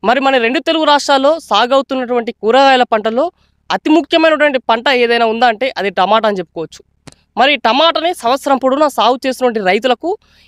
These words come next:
ఏ సమయంలో వేస్తే మంచి డిమాండ్, మంచి మార్కెట్ ధర ఉంటుందో తెలియక సతమతం అవుతున్నారు. మరి కొన్ని ప్రాంతాల్లో చూసుకున్నట్టయితే టమాటాని సాగు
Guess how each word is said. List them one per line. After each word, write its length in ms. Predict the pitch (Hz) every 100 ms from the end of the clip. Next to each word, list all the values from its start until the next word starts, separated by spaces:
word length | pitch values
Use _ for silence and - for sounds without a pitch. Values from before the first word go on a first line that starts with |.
| _
ఏ 160 | 185 277
సమయంలో 460 | 339 330 330 330 320
వేస్తే 440 | 254 247 - 294
మంచి 280 | 254 233 247
డిమాండ్, 500 | 180 202 247 269 277 -
మంచి 220 | 190 214 220
మార్కెట్ 420 | 185 240 294 233
ధర 160 | 247
ఉంటుందో 440 | 240 226 233 226 190 -
తెలియక 300 | 202 262 277
సతమతం 480 | 247 208 233 233 214
అవుతున్నారు. 420 | 190 180 170 151 _ _ _ _ -
మరి 120 | 233
కొన్ని 220 | 269 269
ప్రాంతాల్లో 500 | 262 240 254 302 277
చూసుకున్నట్టయితే 480 | 277 - 254 254 349 -
టమాటాని 420 | 214 262 302 302
సాగు 280 | - 220